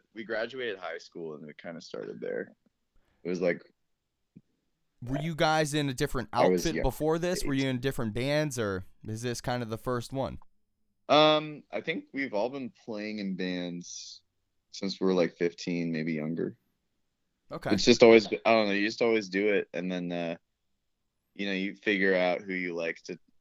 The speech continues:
Speaker 1: play with and who you don't like to play with,
Speaker 2: Yeah.
Speaker 1: and people that, you know, it's like, 'cause it's one, it's one thing to have a buddy over and jam or whoever.
Speaker 2: Right.
Speaker 1: And, like, and maybe you do it a couple times, and maybe you'll play some shows, and then it's another thing to be like,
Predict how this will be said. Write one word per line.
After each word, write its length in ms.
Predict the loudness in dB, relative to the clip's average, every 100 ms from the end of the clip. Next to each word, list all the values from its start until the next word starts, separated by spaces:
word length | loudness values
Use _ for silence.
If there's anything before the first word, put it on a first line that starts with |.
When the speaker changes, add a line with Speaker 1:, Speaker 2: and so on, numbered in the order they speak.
| _ _ _ _ -10
Speaker 1:
play 240 | -4 -2
with 260 | -2 -4 -6
and 120 | -10
who 60 | -8
you 160 | -8
don't 260 | -8 -8 -6
like 200 | -8 -8
to 100 | -12
play 280 | -4 -2 0
with, 300 | 0 -2 -2
Speaker 2:
Yeah. 120 | -4 -2
Speaker 1:
and 220 | -4 -10 _ _ _ _ -20 _ _ 2
people 300 | 2 4 6
that, 220 | 6 4 -4 -10 -6
you 120 | -2 2
know, 220 | 2 2
it's 140 | 2
like, 240 | 2 2 _ _ 0
'cause 120 | 0
it's 120 | 4
one, 260 | 4 4 2 4
it's 200 | 4 4
one 200 | -2 0
thing 240 | 0 2
to 200 | 0 0 -12
have 360 | -4 0 -2 -4 -20 _ _ _ -10
a 60 | -4
buddy 340 | -2 0 0
over 280 | 0 0 -4
and 160 | -6 -6
jam 560 | -4 -2 -2 -4 -6 -10
or 120 | -8
whoever. 580 | -4 -4 -4 -4 -6 -8 -8
Speaker 2:
Right. 220 | -6 -6 _ -6
Speaker 1:
And, 180 | -4 -2
like, 260 | -4 -6 -2
and 180 | 0 2
maybe 220 | 2 2
you 100 | 2
do 140 | 2
it 60 | 0
a 40 | 0
couple 260 | -4 -6
times, 420 | -6 -4 -4 -4
and 80 | -6
maybe 180 | -8 -4
you'll 80 | -4
play 200 | -2 -2
some 140 | -4
shows, 340 | -6 -2 0 0
and 100 | -4
then 60 |
it's 120 | -4 -2
another 180 | -2
thing 120 | 0 0
to 60 |
be 100 | 0
like, 160 | 0